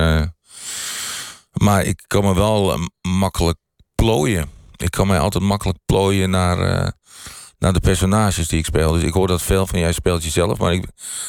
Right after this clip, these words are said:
dan denk ik, ik ben er inmiddels achter dat, dat mensen denken dat ik mezelf speel, omdat ik zo naturel speel. Dus ze zien niet dat ik speel. Wat uiteindelijk een heel groot compliment is.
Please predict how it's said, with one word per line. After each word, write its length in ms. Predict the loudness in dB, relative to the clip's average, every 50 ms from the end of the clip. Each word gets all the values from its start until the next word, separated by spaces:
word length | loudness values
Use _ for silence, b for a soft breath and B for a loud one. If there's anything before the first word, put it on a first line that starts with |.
| B B B
dan 140 | -2 0 0
denk 180 | 0 0 0
ik, 80 | -2 -2
ik 140 | -2 0 0
ben 80 | 2
er 60 | 2
inmiddels 280 | 2 2 2 2 0 0
achter 300 | 0 -2 -2 -2 -2 -4
dat, 240 | -2 -2 -4 -4 -6 -14
dat 240 | -8 -4 -2 0 0
mensen 720 | 2 2 2 0 0 0 0 0 2 0 0 -2 -4 -6 -8 -8 -2
denken 280 | 0 0 0 0 0 -2
dat 80 | -2 -2
ik 60 | -2
mezelf 280 | -2 0 0 0 0
speel, 240 | 0 -2 -2 -2 -2
omdat 160 | -2 -2 -2
ik 60 | -2 -2
zo 100 | 0 0
naturel 420 | 2 2 2 2 2 2 2 0
speel. 360 | -2 -4 -4 -4 -4 -8 -12 _ _ _ _ _ -20 -20 B B B B B B B B B B B B
Dus 140 | B -2 0
ze 80 | 0 0
zien 220 | 0 0 0 2
niet 260 | 2 0 0 -2 -2 -4
dat 160 | -2 -2 0
ik 60 | 0 0
speel. 360 | 2 2 2 2 0 -2 -6 -10
Wat 380 | -12 -6 -4 -4 -2 -4 -6 _ _ _ _ _
uiteindelijk 480 | -2 0 2 2 2 2 2 0 0 -2
een 140 | 0 2
heel 100 | 2 2
groot 200 | 2 2 0 -2
compliment 460 | 0 -2 -2 0 0 0 0 0 -2 -4
is. 180 | -6 -8 -16